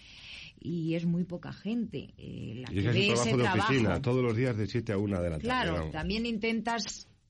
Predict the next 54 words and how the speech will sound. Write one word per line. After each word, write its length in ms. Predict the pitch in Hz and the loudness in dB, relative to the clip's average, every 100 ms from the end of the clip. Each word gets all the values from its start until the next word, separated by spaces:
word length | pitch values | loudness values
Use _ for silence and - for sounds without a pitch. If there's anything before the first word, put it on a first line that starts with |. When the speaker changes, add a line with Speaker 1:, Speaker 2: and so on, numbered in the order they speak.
| _ _ _ - - - | _ _ _ -20 -20 -8
Speaker 1:
que 120 | 170 | -4
no 120 | 190 | -2
sea 240 | - 131 131 | -4 -8 -12
de 100 | 120 | -14
oficina, 560 | - - 170 175 131 | -16 -16 -10 -8 -8
y 80 | 123 | -6
Speaker 2:
Mm. 20 | |
Speaker 1:
ahí 180 | - 147 | -6 -6
está, 440 | 160 - 156 135 | -8 -10 -8 -8
ahí 180 | 120 151 | -8 -8
está 220 | 165 160 | -8 -8
un 100 | 165 | -10
poco 240 | 156 147 165 | -10 -12 -10
la 140 | 147 | -8
magia, 440 | 139 165 160 127 - - - | -8 -10 -12 -14 -18 -20 -18
que 140 | 147 | -16
cada 340 | - 160 165 160 | -10 -8 -6 -4
día 400 | 185 196 151 143 | -2 0 -2 -6
que 100 | 147 | -12
tú 140 | 156 | -8
haces 300 | 160 160 156 160 | -8 -8 -10 -10
eso, 260 | 143 156 | -10 -12
que 100 | 156 | -12
lo 120 | 147 | -12
repites, 520 | 147 147 160 165 170 165 - - - - _ _ _ | -12 -12 -10 -8 -8 -10 -20 -20 -20 -20 _ _ _
pues 160 | 151 - | -14 -10
te 80 | |
suena 340 | 139 151 156 156 | -10 -8 -6 -6
diferente. 640 | 139 - 139 165 160 120 71 131 | -8 -8 -6 -6 -6 -10 -10 -6
Yo, 240 | 170 202 | -2 0
además, 300 | 208 185 190 | 0 0 -2
es 60 | 196 | -4
que 100 | 196 | -8
no 100 | 156 | -10
sé 100 | 147 | -12
hacerlo 360 | 143 135 131 123 | -14 -12 -10 -10
de 80 | 123 | -12
otro 180 | 123 | -10
modo, 300 | 147 175 165 | -10 -8 -8
y 100 | 131 | -10
cuando 280 | 135 143 135 | -10 -8 -6
no 120 | 147 | -4
me 120 | 180 190 | -4 -4
suena 260 | 190 185 | -4 -2
diferente, 600 | 180 175 180 180 202 208 - | -2 -4 -6 -6 -6 -8 -8
doy 400 | 151 143 139 160 | -12 -10 -8 -6
los 200 | 156 156 | -8 -10
siete 220 | 147 131 | -14 -14
días 260 | 127 151 | -12 -12
y 40 | 180 | -12
me 140 | 160 | -12
voy 160 | 127 135 | -12 -14
del 140 | 127 107 | -14 -18
teatro. 360 | 113 - - | -20 -20 -20